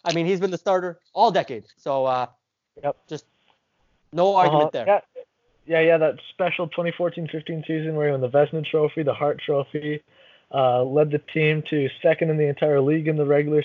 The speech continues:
Speaker 2: season. Uh, he's been one of the best goalies in the league consistently for, for quite a while, and I hope he continues to do so, uh, well into the twenties 'cause he's got several more years on his contract.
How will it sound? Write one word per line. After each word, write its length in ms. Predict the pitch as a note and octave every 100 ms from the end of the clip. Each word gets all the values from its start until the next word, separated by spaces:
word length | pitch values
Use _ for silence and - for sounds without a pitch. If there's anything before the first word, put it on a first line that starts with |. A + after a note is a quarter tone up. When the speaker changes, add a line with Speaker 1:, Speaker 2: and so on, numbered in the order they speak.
| -
Speaker 2:
season. 400 | D#3 D3 D#3+ D#3 _ _ _ -
Uh, 300 | C3+ C#3 C#3
he's 200 | C3+ D3+
been 380 | C#3 D3+ D3+ D3
one 140 | C#3
of 80 | D#3+
the 40 |
best 260 | D#3 D#3+ -
goalies 300 | D#3+ E3 D#3
in 80 | D#3+
the 80 | D#3
league 280 | F3+ E3+
consistently 760 | - D3 F3 E3 E3 C#3+ B2+ B2 -
for, 300 | C#3 C3 B2+ _ _ _ _ _
for 100 | -
quite 260 | - G3+ G#3
a 40 |
while, 400 | F#3 F#3 E3+ C3
and 160 | C3 D3+
I 80 | D3
hope 200 | G3+ A#3
he 80 | G#3
continues 400 | G3 G#3+ G3+ F3
to 60 | E3+
do 220 | E3+ F3+ E3
so, 260 | E3 C3+ A#2 D3 _ _ -
uh, 100 | B2+
well 200 | B2+ D3+
into 140 | D#3+ D#3+
the 80 | C#3+
twenties 400 | - E3 B2+ A#2
'cause 180 | - B2
he's 180 | B2+ A#2
got 280 | D3 C#3+ - _ -
several 280 | G#3+ G3
more 180 | E3 D3+
years 300 | D3 C#3 C#3+ - _ _
on 160 | C#3+ C#3+
his 160 | C#3+ -
contract. 540 | C#3 C3+ - B2 G#2+